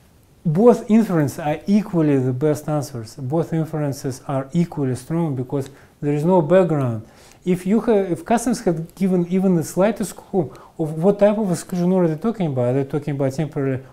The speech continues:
or final, if they given, uh, the period, the stage of the investigation, which they have not, right? Uh, uh, in the fact pattern, then you could have m-, you could have making an inference.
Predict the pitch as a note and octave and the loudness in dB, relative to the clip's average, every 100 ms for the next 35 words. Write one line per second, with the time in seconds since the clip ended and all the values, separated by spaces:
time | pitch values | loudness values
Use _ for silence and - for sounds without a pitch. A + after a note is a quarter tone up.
0 | - B2+ F3+ F3 C3+ - - - F3 D#3+ | -14 -4 0 0 0 -8 -20 -4 0 0
1 | D#3 D#3+ D#3 G3+ A3 G#3 G#3 - _ _ | 2 2 4 2 2 0 -2 -16 _ _
2 | E3 D3+ D3+ D3 C#3 - - _ _ _ | 0 4 6 4 2 -2 -18 _ _ _
3 | - - D#3+ F#3 F#3+ A#3 A3+ G3 E3+ D#3+ | -10 -2 4 4 6 8 10 8 4 2
4 | E3 - - A#3 F#3+ F3 E3+ E3+ D#3+ - | 2 4 6 6 6 6 6 4 2 -2
5 | D#3+ A#3+ G#3 D#3+ D#3 E3+ F3 F3 F3+ G#3 | 0 0 0 0 0 0 0 0 2 4
6 | A#3+ D3+ - - _ _ - C3+ E3 G#3+ | 4 2 -2 -20 _ _ -6 0 0 0
7 | - - _ - - - C#3+ C#3 C3+ - | -8 -20 _ -20 -14 -4 0 0 -4 -16
8 | - F3 D#3 D3 C#3+ D#3 E3+ E3+ E3 G#3+ | -12 -4 -2 0 -2 0 2 2 2 0
9 | - D3 B2+ B2+ A#2+ - - - F#3+ B3 | 2 0 0 -2 -6 -10 -12 2 4 6
10 | G3 - F#3+ F#3 A3 G#3+ G3 - F3 D#3 | 4 0 2 4 4 4 4 2 0 2
11 | D#3+ G3+ F#3 D3+ D#3+ D3+ D3 D3 D3 E3+ | 0 2 2 2 0 2 0 0 2 2
12 | E3 B2+ G#2+ | 2 -4 -6